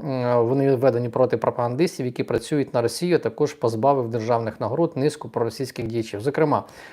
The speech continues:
в указі йдеться, що президент позбавив нагород та заблокував активи політикам та медійникам, м, е, Нестору Шуфричу, Юрію Бойку, Євгенію Мураєву, Олегу Волошину,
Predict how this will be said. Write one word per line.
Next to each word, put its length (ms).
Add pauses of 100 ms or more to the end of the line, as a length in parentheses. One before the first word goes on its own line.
(100)
в 60
указі 300
йдеться, 360
що 160
президент 340
позбавив 400
нагород 360
та 80
заблокував 560
активи 360
політикам 640
та 140
медійникам, 680 (560)
м, 280 (220)
е, 320
Нестору 460
Шуфричу, 640
Юрію 360
Бойку, 460
Євгенію 460
Мураєву, 580
Олегу 380
Волошину, 680